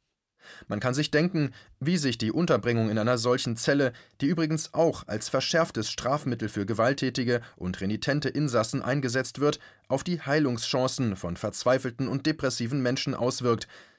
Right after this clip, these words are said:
Solche Hafträume bedeuten verschärfte psychische Folter, die dem Gefangenen auch noch den letzten Ausweg, den Freitod, versperren. Oscar Wilde,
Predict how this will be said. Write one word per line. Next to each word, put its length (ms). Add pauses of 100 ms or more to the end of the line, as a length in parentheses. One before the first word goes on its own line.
Solche 360
Hafträume 600 (200)
bedeuten 400
verschärfte 600
psychische 440
Folter, 460 (320)
die 80
dem 160
Gefangenen 580
auch 280
noch 260
den 220
letzten 400
Ausweg, 520 (220)
den 140
Freitod, 640 (200)
versperren. 600 (580)
Oscar 300
Wilde, 320